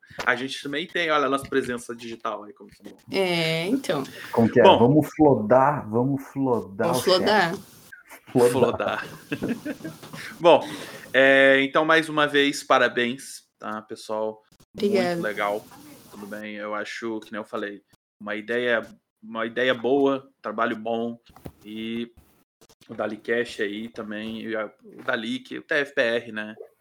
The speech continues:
Speaker 1: Com certeza ele fica muito feliz por vocês, tá? Hoje vai subir a minha, a minha incrível Master Blaster vinheta agora, tá? E depois a gente vai conversar com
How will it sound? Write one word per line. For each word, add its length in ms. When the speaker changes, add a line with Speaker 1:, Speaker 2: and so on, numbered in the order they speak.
Speaker 1:
Com 100
certeza 380
ele 40
fica 140
muito 160
feliz 160
por 220
vocês, 580
tá? 160
Hoje 100
vai 120
subir 340
a 20
minha, 440
a 80
minha 200
incrível 600
Master 360
Blaster 440
vinheta 480
agora, 400
tá? 240
E 1160
depois 460
a 60
gente 260
vai 180
conversar 960
com 480